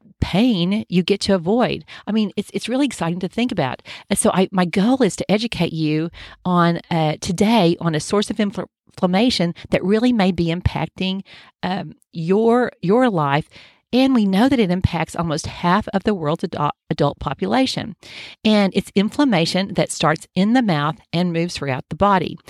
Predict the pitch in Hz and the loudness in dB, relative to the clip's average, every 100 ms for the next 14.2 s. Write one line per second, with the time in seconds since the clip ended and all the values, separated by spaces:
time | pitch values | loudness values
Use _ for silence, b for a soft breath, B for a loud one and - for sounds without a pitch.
0 | B B 196 170 - _ _ - 185 - | B B 0 0 -2 _ _ -2 -2 0
1 | 180 190 226 240 226 - 180 175 175 - | 0 2 2 2 0 0 2 4 2 0
2 | 160 156 160 175 - 180 202 185 165 - | 0 0 -4 -8 -4 0 0 0 -2 -2
3 | 165 156 151 160 B B 185 185 165 170 | -6 -4 -6 -8 B B -4 0 2 2
4 | 170 151 151 151 - 165 160 151 - 175 | 0 0 2 0 -4 -6 -4 -4 -2 0
5 | 226 208 170 220 - - b b b 160 | 2 2 2 -2 -4 -20 b b b 0
6 | 175 165 - - 180 170 - - - 160 | 2 0 -2 -4 2 2 2 -10 -4 -2
7 | 170 190 175 165 156 - - 143 170 175 | 2 0 2 4 2 0 -18 -6 0 0
8 | 185 - 139 139 147 170 185 - B B | 0 -2 -4 -2 -4 -4 -8 -16 B B
9 | B - 165 180 - 185 160 151 - 160 | B -10 -4 -4 2 4 4 2 -2 0
10 | 151 135 139 139 196 _ _ _ - 175 | 2 2 0 -8 -14 _ _ _ -4 0
11 | 175 156 - 196 - 254 226 214 - 185 | 2 0 2 -2 0 0 0 -2 -6 -4
12 | 156 170 175 143 160 B B 185 180 185 | 0 2 2 0 -4 B B 0 2 2
13 | 196 143 160 - - - 196 220 196 147 | 0 0 -2 -4 -6 -2 -2 0 -2 -2
14 | 127 - | -8 -12